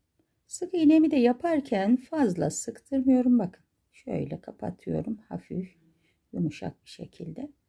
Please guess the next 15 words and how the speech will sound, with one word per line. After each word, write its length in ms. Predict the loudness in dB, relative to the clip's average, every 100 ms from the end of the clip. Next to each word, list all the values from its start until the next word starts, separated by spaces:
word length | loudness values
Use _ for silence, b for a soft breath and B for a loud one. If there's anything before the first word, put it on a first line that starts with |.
| b b b b b -2
Beş 240 | 0 0
tane 340 | 0 2 2 0
kirpik 380 | -6 -8 -8
yapacağız. 800 | -6 -8 -8 -2 0 0 -6 -16 _ _ _ _ _ _ _ _ _ _
Bir, 300 | -8 -8 -10 _ _ b b b b _ _
iki, 400 | -8 -4 -4 -4 _ -6
üç, 420 | -6 -6 -18 -20 _ -4
dört 560 | -2 -2 -6 _ _
ve 160 | -12 -10
beş. 420 | -12 -16 -20 -20 _ _ _ _ _ _ _ _
Yine 180 | -6 -4
aynı 240 | -4 -6
şekilde 840 | -8 -16 -16 -16 -14 -10 -8 -8 -10 _ _ _ _ _ _ _ _ _ _ _ _ _ _ _ _ _ _ _ _ _ _ _
şöyle 420 | _ -10 -10 -10
kapattım. 1000 | -14 -18 -6 -6 -6 _ -4 -2 -2 -4